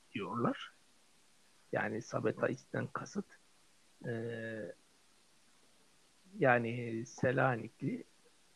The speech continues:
soy olarak, e, Müslüman olm-, e,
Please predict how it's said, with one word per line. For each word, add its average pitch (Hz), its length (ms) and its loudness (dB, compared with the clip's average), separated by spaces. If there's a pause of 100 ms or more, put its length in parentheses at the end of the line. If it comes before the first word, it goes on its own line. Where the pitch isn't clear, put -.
soy 151 260 4
olarak, 117 400 2 (460)
e, 147 40 0
Müslüman 127 840 0
olm-, 135 460 4
e, 127 60 -8